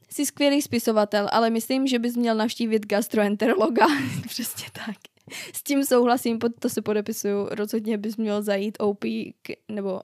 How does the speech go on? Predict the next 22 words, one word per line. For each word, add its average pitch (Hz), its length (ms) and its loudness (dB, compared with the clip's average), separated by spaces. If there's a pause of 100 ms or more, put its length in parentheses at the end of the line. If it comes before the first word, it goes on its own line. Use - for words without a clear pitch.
(120)
rozhodně 208 400 -4
by 190 120 -4
O 202 120 -2
P 226 140 -2
měl 202 240 -2
zajít, 202 360 -4 (300)
eh, 214 180 2
ke 208 140 -2
specialistovi, 196 840 -2
protože 202 480 -4
to 190 340 -4
není - 280 -6
v - 60 -16
pořádku. - 520 -10 (200)
Obvykle 269 580 4
v - 140 -10
ikea 233 360 0
kupujete 233 540 2
věci, 214 320 0
které 262 280 2
musíte 254 420 0
složit. 196 480 0